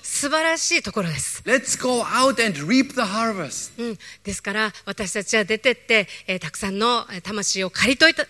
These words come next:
Speaker 1: 刈り取りたいと思います。
Speaker 2: When somebody enters I C F, they see, "Oh, those people here, they have something I don't have."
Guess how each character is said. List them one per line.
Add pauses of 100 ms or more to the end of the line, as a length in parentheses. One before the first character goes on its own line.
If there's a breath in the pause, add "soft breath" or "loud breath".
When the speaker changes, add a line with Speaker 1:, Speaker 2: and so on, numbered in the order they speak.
Speaker 1:
刈
り
取
り
た
い
と
思
い
ま
す。
Speaker 2:
When
somebody
enters
I
C
F, (220 loud breath)
they
see,
"Oh, (200)
those
people
here,
they
have
something
I
don't
have."